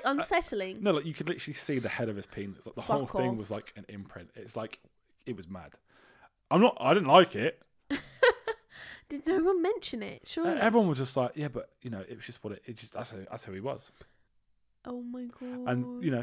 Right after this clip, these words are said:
Speaker 1: that was, you know, he had the killer piece, you know,
Speaker 2: <laughs>
Speaker 1: showed off.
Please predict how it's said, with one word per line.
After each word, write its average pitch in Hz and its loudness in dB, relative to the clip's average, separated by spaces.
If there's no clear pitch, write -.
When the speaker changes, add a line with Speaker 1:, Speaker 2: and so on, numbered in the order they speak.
Speaker 1:
that 139 4
was, 135 -6
you 147 -8
know, 123 -4
he - -6
had 123 0
the 113 -10
killer 143 -4
piece, 143 -2
you 135 -2
know, 139 0
Speaker 2:
<laughs> - -20
Speaker 1:
showed 147 4
off. 151 4